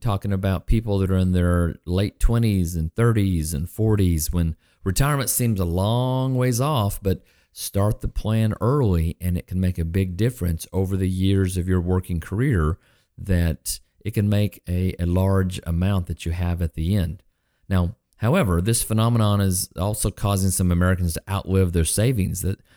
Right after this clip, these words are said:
since we are living longer and longer, and, um, you know, some people have such a long horizon because they've retired early, many Americans are not considering just how long they might live.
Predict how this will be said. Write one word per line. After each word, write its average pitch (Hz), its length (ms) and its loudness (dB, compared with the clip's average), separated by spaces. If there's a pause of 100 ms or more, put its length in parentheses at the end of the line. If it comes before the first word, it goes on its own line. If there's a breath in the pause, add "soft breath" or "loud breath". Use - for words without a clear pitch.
(140 soft breath)
since - 280 0
we 90 140 4
are 107 180 4
living 92 360 4
longer 87 360 4
and 82 160 2
longer, 82 460 0
and, 82 220 -2 (500)
um, 82 380 0
you 95 80 2
know, 90 100 4
some 92 260 0
people 87 340 0
have 87 200 0
such - 220 -10
a - 20 -4
long 87 460 0
horizon 85 760 0
because 82 380 -4
they've 82 200 -4
retired 82 560 -8
early, 95 540 -4 (340)
many 117 220 0
Americans 107 480 0
are 95 40 -4
not 92 180 -4
considering 104 640 -2 (180)
just 113 220 -10
how 117 140 -2
long 123 240 -2
they 113 80 0
might 123 220 -4
live. 107 500 -2